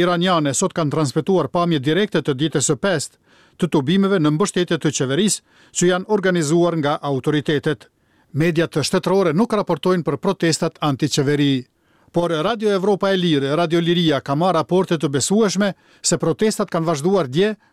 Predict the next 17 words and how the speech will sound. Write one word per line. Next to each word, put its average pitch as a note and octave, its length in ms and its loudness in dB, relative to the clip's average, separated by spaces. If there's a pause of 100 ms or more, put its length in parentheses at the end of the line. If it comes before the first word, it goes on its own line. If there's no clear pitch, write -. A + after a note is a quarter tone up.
në D3 80 0
së D3 160 0
paku G3 320 0
nëntë G3 400 2
qytete F3 480 0
në F3 160 2
Iran, D3+ 300 0 (340)
përfshirë G3+ 480 0
kryeqytetin E3+ 560 0
Teheran, D#3+ 480 0 (360)
ku F3 140 0
pamjet A3 460 2
në F3 160 2
mediat F#3 360 0
sociale F#3+ 440 0
tregojnë D#3+ 400 0
tubime G3 480 2